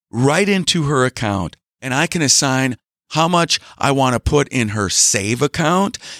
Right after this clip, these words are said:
and how much I want to put in her spend account. And I had a conversation with her first on how much was gonna go into each. And we talked about percentages, and she's really gung-ho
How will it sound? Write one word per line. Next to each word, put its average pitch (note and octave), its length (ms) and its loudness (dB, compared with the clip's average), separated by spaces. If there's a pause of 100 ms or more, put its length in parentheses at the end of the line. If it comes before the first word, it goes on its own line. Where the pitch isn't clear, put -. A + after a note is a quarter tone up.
and D#3+ 180 0
how D3+ 180 0
much D#3+ 360 2 (280)
I C#3 100 0
want C#3 260 2
to C#3 80 2
put B2 300 0
in A2+ 140 -2
her A#2+ 160 -2
spend F#2 580 -2
account. - 540 -14 (420)
And F3 160 -2
I A3 120 4
had A3+ 140 2
a - 60 0
conversation C3 720 0
with A#2 180 -2
her A2 200 2
first F#2 500 -4 (220)
on A#2 140 0
how A#2+ 160 -2
much C#3 200 0
was C3+ 140 -2
gonna D#3 160 0
go A#2+ 240 2
into D3 240 0
each. - 500 -6 (360)
And E3 100 0
we E3 80 4
talked D#3+ 300 0
about E3 280 -2
percentages, A#2+ 920 0 (360)
and B2 120 -4
she's F#2+ 200 -2
really A#2 400 0
gung-ho G#2 720 -2